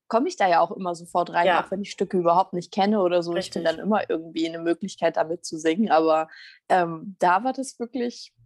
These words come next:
Speaker 1: was ist denn das? <laughs>
Speaker 2: Ja, natürlich.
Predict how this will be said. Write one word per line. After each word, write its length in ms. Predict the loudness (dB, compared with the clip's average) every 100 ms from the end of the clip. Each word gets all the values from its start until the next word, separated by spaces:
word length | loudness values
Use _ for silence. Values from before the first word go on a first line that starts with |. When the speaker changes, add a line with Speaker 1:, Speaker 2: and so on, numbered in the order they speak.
| _ _ _ _
Speaker 1:
was 200 | -16 -6
ist 160 | -4 -2
denn 120 | 2
das? 360 | 4 4 4
<laughs> 320 | 0 0 -4 -10 -18 -10
Speaker 2:
Ja, 320 | -2 0 0 -2 0
natürlich. 720 | 2 2 6 6 4 -2 -6